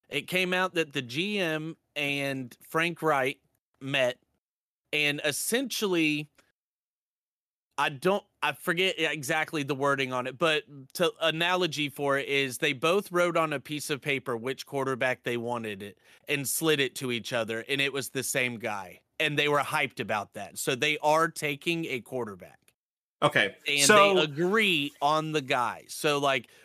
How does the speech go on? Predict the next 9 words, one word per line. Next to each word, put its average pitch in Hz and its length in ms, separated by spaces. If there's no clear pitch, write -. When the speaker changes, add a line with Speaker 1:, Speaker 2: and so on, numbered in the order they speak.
Speaker 1:
reports, 190 520
Stroud's 160 520
slipping 156 640
down, 151 460
Levis 143 460
is 135 160
getting 147 260
more 143 240
hype, 143 440